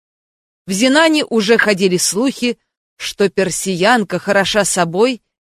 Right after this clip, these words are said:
и образована. Кому тогда станет читать стихи Низами влюблённый Хурам?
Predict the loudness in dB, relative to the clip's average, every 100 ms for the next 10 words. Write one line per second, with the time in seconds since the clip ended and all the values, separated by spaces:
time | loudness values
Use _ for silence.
0 | _ -4 0 2 4 2 2 0 -2 -6
1 | -10 -18 _ _ _ _ 0 2 4 2
2 | 2 0 0 2 2 2 -2 0 2 0
3 | -2 -4 0 0 0 -2 -8 -8 -4 -2
4 | 0 0 -2 -2 -2 -4 -10 _ _ -10
5 | -2 0 0 2 2 4 4 2 2 -2
6 | -8 _ _ -4 -2 -2 -4 -8